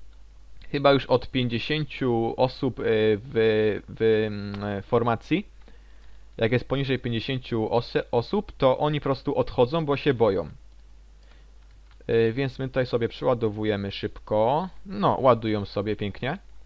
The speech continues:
E, zniszczymy jeszcze ten oddział piękny tutaj, co czeka na rozstrzelanie. I już jest praktycznie wygrane.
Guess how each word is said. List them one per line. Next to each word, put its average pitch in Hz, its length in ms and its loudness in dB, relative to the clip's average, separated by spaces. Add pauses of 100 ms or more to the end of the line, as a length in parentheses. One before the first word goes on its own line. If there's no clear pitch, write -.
(1080)
E, 123 260 0
zniszczymy 160 400 -4
jeszcze 160 200 0
ten 190 360 -2
oddział 113 440 2
piękny 107 480 -4
tutaj, 110 380 -2
co 107 320 -4 (100)
czeka 113 360 -2
na 104 440 0 (160)
rozstrzelanie. 107 840 -4 (720)
I 156 80 -6
już 208 160 -2
jest 214 120 -2
praktycznie 175 460 -4
wygrane. 117 380 -2